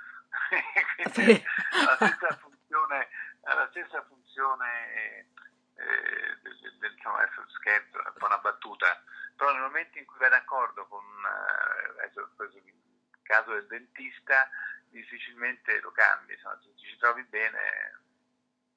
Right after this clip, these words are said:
Speaker 2: Eh.
Speaker 1: Poi c'è la curiosità, non so, noi facendo il lavoro che facciamo spesso ci sono le, delle presentazioni specifiche di fragranze legate a un marchio, eh,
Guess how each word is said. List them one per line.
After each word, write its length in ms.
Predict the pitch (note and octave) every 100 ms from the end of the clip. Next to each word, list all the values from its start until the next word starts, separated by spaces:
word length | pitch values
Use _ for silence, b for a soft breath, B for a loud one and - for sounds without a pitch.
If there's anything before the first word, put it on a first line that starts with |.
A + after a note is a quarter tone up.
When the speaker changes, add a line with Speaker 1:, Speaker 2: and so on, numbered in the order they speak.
| -
Speaker 2:
Eh. 220 | E3+ - -
Speaker 1:
Poi 240 | - G3+ -
c'è 160 | -
la 100 | A#2+
curiosità, 840 | - C3+ C3 C3+ - C#3 C#3 C3+ B2
non 100 | A#2
so, 160 | B2+ A#2+
noi 100 | B2
facendo 240 | A#2 A#2+
il 60 | A2+
lavoro 220 | A2 A2+
che 80 | -
facciamo 340 | A2 - A#2 G#2+
spesso 200 | A#2 - _
ci 80 | _
sono 220 | G2 F#2+
le, 140 | F#2+ -
delle 200 | G2+ G#2
presentazioni 760 | A2 G#2+ A2 - G#2+ - A#2 A2+
specifiche 600 | - - - A2+ _ -
di 80 | -
fragranze 600 | G2+ G2 G2+ A2 - G#2
legate 400 | - - G2+ -
a 60 | G2
un 100 | F#2+
marchio, 540 | G#2 G#2+ G#2+ G#2+ - A#2
eh, 100 | C#3+